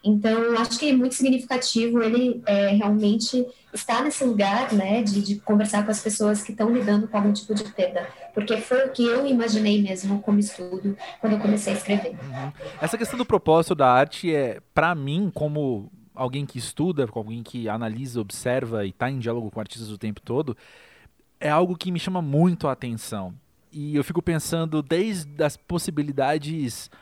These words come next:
Speaker 2: naturais da arte até essas intenções muito definidas.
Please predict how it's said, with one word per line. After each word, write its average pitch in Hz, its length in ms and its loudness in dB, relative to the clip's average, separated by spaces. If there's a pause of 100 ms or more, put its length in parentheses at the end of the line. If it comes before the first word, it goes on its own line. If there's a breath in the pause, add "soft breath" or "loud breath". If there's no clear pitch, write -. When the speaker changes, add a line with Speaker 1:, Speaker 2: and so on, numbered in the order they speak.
(120 loud breath)
Speaker 2:
naturais 143 680 2
da 131 120 -2
arte 170 540 -2
até 160 440 -2
essas 170 260 -6
intenções 165 800 -4
muito 151 300 -6
definidas. 127 600 -8